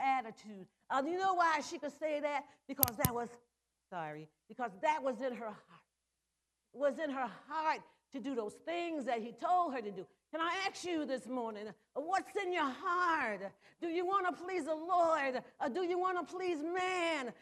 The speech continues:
Or, or, or, or do you wanna please yourself? It's, it's self sitting on the throne. He wants first place in your life. Uh,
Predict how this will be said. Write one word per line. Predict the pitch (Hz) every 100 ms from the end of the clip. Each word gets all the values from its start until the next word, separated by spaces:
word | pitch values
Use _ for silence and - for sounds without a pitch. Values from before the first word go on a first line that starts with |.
| -
Or, | 330
or, | 311
or, | 311 320 302
or | 320
do | 339
you | 330 330
wanna | 370 370 339 - -
please | 415 370 269
yourself? | 302 277 - - - - 403 359 _ _ _ _ _ _ _ _ _ _ _ _
It's, | 311 285 -
it's | 269 - - - -
self | 427 349 208 - _ _ -
sitting | 403 320 262
on | 277 269
the | 240
throne. | 240 247 277 247 196 170 165 _ _ _ _ _ _ _ _
He | 370
wants | 403 349 339
first | - 370 339 -
place | 339 381 381 - 330
in | 320
your | 311 285
life. | 294 339 302 302 269 214 -
Uh, | _